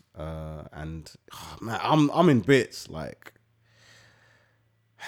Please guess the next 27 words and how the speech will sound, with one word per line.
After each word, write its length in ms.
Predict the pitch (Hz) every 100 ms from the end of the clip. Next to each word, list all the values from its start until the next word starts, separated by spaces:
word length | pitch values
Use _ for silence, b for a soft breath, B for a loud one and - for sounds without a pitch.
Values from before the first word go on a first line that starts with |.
| B B B B B _ _
he 200 | 123 123
was 400 | 113 110 95 - _
an 120 | 104 -
absolute 540 | 127 135 - 147 123 101
legend, 480 | 123 135 139 131
a 40 | 104
legend 400 | 123 131 123 110
in 100 | 104
the 80 | 90
streets, 760 | - - 139 294 - - - _ _ _ _ _ _ _ _ _ - _
a 40 | 101
legend 360 | 113 101 117
in 60 | 107
the 60 | 98
community, 720 | - 98 104 98 98 95 95 98 _ _ -
and 160 | 95
he 80 | 101
was 180 | 107 92
starting 420 | - 143 147 123
to 80 | 113
become 440 | 101 - 135 131
a 60 | 117
legend 480 | 110 107 104 95 -
in 160 | 98
the 60 | 95
music 360 | 95 104 85 -
industry. 640 | 90 82 80 - 73 78